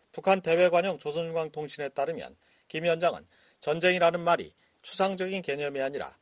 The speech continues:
현실적인 실체로 다가오고 있다며 이같이 말했습니다. 김 위원장은 미국과 한국이 만약 군사적 대결을 기도하려 든다면 우리의 핵 전쟁 억제력은 주저없이 중대한 행동으로 넘어갈 것이라고 위협했습니다. 북한은 국방력 분야에선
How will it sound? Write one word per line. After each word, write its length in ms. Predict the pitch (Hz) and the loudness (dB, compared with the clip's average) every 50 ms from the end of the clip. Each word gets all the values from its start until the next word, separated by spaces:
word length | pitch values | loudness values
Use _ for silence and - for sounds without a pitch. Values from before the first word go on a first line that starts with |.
| _ _ - | _ _ -2
현실적인 580 | - 180 180 165 185 180 - - 190 190 147 | 0 0 0 0 -2 -6 -4 -4 -4 -4 -4
실체로 440 | 113 - - 202 196 - 202 185 175 | -6 -6 -8 -8 -6 -4 -2 0 0
다가오고 520 | - - 135 135 139 147 147 143 135 143 | 0 -2 -2 0 2 2 2 2 2 0
있다며 340 | 127 - - 143 143 165 165 | -2 -2 -2 -4 -2 -2 -4
이같이 460 | 139 113 131 135 147 127 - - - | -4 -4 -2 0 0 0 -2 -6 -10
말했습니다. 760 | 110 120 123 127 120 - - - 95 87 - - - _ _ _ _ _ _ _ _ _ _ _ _ _ _ _ | -6 -4 -2 -2 -2 -2 -6 -10 -12 -14 -16 -18 -20 _ _ _ _ _ _ _ _ _ _ _ _ _ _ _
김 160 | - 170 175 | -6 -4 0
위원장은 400 | 185 185 180 175 190 180 143 - - - - 110 | 2 2 2 2 2 0 -2 -2 -8 -14 -12 -8
미국과 460 | 147 170 180 185 180 - 196 180 165 | -4 -2 -2 -2 0 2 2 2 2
한국이 400 | 175 175 175 185 175 123 85 - _ _ _ _ | 2 -2 -4 -4 -4 -6 -8 -14 _ _ _ _
만약 380 | - 131 139 156 180 185 143 - | -4 0 0 2 2 2 0 -2
군사적 440 | - 147 160 165 170 170 190 170 - | -4 -6 -2 -2 0 0 0 -2 -4
대결을 400 | - 120 131 139 165 165 185 175 | -4 -6 -2 0 0 0 0 0
기도하려 480 | - - 139 135 156 151 147 151 143 | -4 -6 -6 0 0 2 2 2 0
든다면 540 | 135 139 131 135 147 147 123 110 - - - _ _ _ _ _ _ _ - | -2 -4 -6 -4 -2 -2 -2 -4 -10 -16 -20 _ _ _ _ _ _ _ -12
우리의 360 | 135 135 - 180 185 175 143 | -10 -8 -2 2 4 4 4
핵 220 | - 180 180 _ | 2 0 -8 _
전쟁 420 | - - 143 156 160 151 185 180 160 | -8 -10 -10 -8 -4 -2 -2 0 0
억제력은 540 | 127 131 - - - 147 151 175 135 98 - - _ _ _ _ _ | -2 -4 -4 -4 -4 0 0 0 0 -2 -6 -10 _ _ _ _ _
주저없이 640 | - - 156 151 165 180 170 165 - - 131 87 - | -14 -10 -6 0 2 2 2 2 0 -4 -10 -10 -10
중대한 480 | - - 147 160 165 160 185 185 180 170 | -12 -12 -10 -8 -2 2 4 4 4 2
행동으로 480 | 175 180 175 165 170 160 160 170 180 | 0 -6 -4 -2 -2 -2 0 0 0
넘어갈 420 | 165 139 131 135 147 139 139 139 123 | 0 0 0 0 0 0 0 -2 -2
것이라고 460 | - 127 113 - - 123 110 127 156 | -4 -6 -8 -8 -6 -8 -6 -8 -8
위협했습니다. 840 | 151 131 123 113 - - 101 - - 104 90 82 82 - - - _ _ _ _ _ _ _ _ _ _ _ _ _ _ | -6 -4 -6 -6 -6 -8 -12 -12 -12 -14 -14 -16 -16 -18 -20 -20 _ _ _ _ _ _ _ _ _ _ _ _ _ _
북한은 420 | - 160 - 185 185 165 123 104 98 | -6 -2 2 2 2 2 0 -4 -8
국방력 520 | - 156 151 - 185 185 185 180 160 - | -10 -6 0 2 2 2 2 -2 -6 -6
분야에선 520 | - 165 160 156 156 165 - - 82 78 | -6 -4 -2 0 0 0 -2 -4 -12 -14